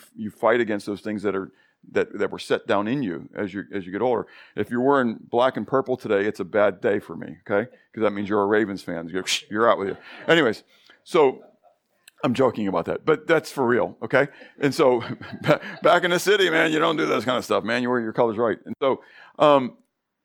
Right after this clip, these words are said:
but you then begin to assess people. And so I got this hood guy, and I'm not talking color. I'm talking about just, you know, the, I mean, I can think of kids that were, were growing up that, you know,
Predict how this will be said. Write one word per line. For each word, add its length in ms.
but 160
you 240
then 260
begin 300
to 80
assess 340
people. 480
And 100
so 440
I 140
got 200
this 260
hood 300
guy, 340
and 160
I'm 80
not 140
talking 220
color. 280
I'm 140
talking 180
about 160
just, 140
you 240
know, 200
the, 260
I 120
mean, 160
I 100
can 120
think 160
of 120
kids 300
that 180
were, 180
were 380
growing 280
up 300
that, 220
you 100
know, 300